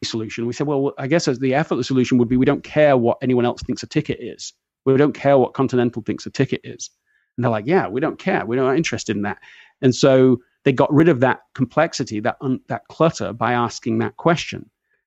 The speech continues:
And what they came up with is they said, "Well, we already give people receipts, so we'll just print on the receipt, 'This is your ticket.'" And we'll skip the whole two million dollar system, all that complexity, all that time, all that effort, just resolve it. It's just done.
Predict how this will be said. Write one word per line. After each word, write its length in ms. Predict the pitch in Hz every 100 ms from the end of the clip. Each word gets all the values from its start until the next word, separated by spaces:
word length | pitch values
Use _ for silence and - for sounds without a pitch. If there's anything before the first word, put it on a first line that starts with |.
| _
And 120 | - 127
what 160 | -
they 100 | 135
came 240 | 139 147 131
up 100 | -
with 120 | 120
is 100 | 113
they 200 | 117 117
said, 160 | 127
"Well, 100 | 120
we 120 | 117 123
already 240 | 143 120
give 200 | 120 120
people 240 | 120 113
receipts, 600 | 104 - 147 95 - - - _ _ _
so 160 | - 117
we'll 100 | 117
just 300 | 117 110 -
print 240 | 143 123
on 80 | 123
the 80 | 110
receipt, 380 | 101 - 113 -
'This 180 | - -
is 120 | 113
your 140 | 110 107
ticket.'" 400 | - 135 104 - _ _ _ _ _ _
And 160 | 131 117
we'll 100 | 110
skip 340 | - - -
the 80 | 107
whole 160 | 135
two 160 | 123 139
million 220 | 123 117
dollar 180 | 117 110
system, 540 | - 101 - 110 123 -
all 200 | 131 147
that 200 | 139 -
complexity, 560 | 123 107 95 - 123 -
all 280 | 127 156
that 200 | 151 -
time, 320 | - 110 104 113
all 140 | 156
that 120 | 135
effort, 140 | 117 120
just 280 | 131 - -
resolve 380 | 131 123 175 -
it. 40 |
It's 100 | -
just 220 | 120 -
done. 320 | 156 160 101